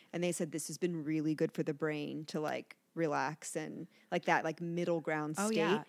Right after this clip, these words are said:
Speaker 2: If you're in that hypnotic state.
Speaker 1: Yeah,
Speaker 2: Yeah.
Speaker 1: so the hyp-, yeah, yeah, yeah.
Speaker 2: Yeah.
Speaker 1: So they're just, like, speak, like,
Speaker 2: Absolutely.
Speaker 1: you don't even
Speaker 2: You better
Speaker 1: realize.
Speaker 2: be careful what they're telling you. They might be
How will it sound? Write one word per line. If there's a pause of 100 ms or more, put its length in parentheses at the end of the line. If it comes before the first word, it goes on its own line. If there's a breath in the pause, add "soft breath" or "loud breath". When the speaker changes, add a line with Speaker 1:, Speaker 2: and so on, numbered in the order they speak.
Speaker 2:
If
you're
in
that
hypnotic
state.
Speaker 1:
Yeah,
Speaker 2:
Yeah.
Speaker 1:
so
the
hyp-,
yeah,
yeah,
yeah.
Speaker 2:
Yeah.
Speaker 1:
So
they're
just,
like,
speak,
like, (280)
Speaker 2:
Absolutely.
Speaker 1:
you
don't
even
Speaker 2:
You
better
Speaker 1:
realize.
Speaker 2:
be
careful
what
they're
telling
you.
They
might
be